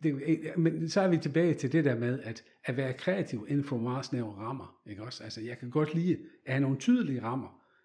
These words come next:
og så kæmper man til så meget frihed, som jeg kan.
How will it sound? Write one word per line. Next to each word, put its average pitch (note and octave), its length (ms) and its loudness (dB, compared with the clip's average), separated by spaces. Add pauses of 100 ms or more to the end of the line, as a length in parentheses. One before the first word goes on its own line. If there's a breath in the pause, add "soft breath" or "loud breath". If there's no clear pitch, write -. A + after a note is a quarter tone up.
og C3+ 100 -10
så D#3 160 -6
kæmper E3 260 0
man F#2+ 200 -4
til B2 100 -6
så C3 120 -6
meget C3+ 340 -2
frihed, C3 360 -6
som G2 180 -12
jeg F#2+ 80 -14
kan. A2+ 200 -10